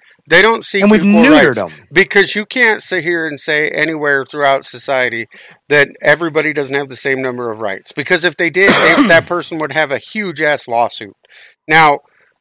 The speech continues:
Speaker 1: I, I kinda see where they come from. If you were to look from a rich-poor di-,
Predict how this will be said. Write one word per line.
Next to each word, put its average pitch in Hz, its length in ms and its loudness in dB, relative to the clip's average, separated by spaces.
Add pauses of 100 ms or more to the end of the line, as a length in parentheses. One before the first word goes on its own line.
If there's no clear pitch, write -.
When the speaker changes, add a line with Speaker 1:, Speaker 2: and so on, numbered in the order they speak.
(100)
Speaker 1:
I, 190 220 4 (100)
I 170 120 4
kinda 196 500 0
see 196 220 -6
where 180 160 -4
they 170 140 -4
come 175 240 -4
from. 190 340 -6
If 165 160 -8
you 180 100 -6
were 180 180 -4
to 160 80 -6
look 160 260 -6
from 156 220 -8
a 147 140 -2
rich-poor 147 760 -6
di-, 139 420 0